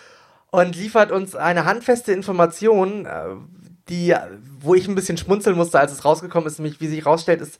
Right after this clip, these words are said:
sind die Nazis immer noch auf der Hammerfaust in einem unbekannten Abteil versteckt. Und man muss erstmal, nachdem man, äh, erfolgreich sein U-Boot zurückerobert hatte, muss man dann auch nochmal die Nazis aus ihrem kleinen Kabuff da rausjagen,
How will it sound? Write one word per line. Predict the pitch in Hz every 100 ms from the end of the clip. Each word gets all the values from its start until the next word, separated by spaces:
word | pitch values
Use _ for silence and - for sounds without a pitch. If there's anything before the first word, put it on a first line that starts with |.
| - - - _
sind | 170 175
die | 180
Nazis | 160 190 208 175
immer | 185 196
noch | 175
auf | 151
der | 160 143
Hammerfaust | 165 156 - 131 165 185
in | 113
einem | 143 139 151 151 147 _ _ _ _ -
unbekannten | 202 226 220 185 185 180 175 170 - _ _
Abteil | 165 175 - - 185 190 196 175
versteckt. | - 147 - 151 170 - - _ _ _ _
Und | -
man | 160
muss | 165 185
erstmal, | 156 170 175 175 170
nachdem | 165 160 175
man, | 165 156 151
äh, | - 98 85 - - - 123 _ _ _ _ _ _ _
erfolgreich | 143 151 - 190 214 - 165 170 175 175 - _ _ _ _ _ _ _ _ _ _
sein | 151 175 170
U-Boot | 208 180 180
zurückerobert | 180 170 202 165 170 165 156
hatte, | 156 165
muss | 165 170
man | 165
dann | 156
auch | 147
nochmal | 156 156 151
die | 143
Nazis | 147 156 160 160
aus | 135 -
ihrem | 156 147
kleinen | 147 139 131
Kabuff | 139 143 160
da | 110
rausjagen, | 101 87 104 107 95 101 110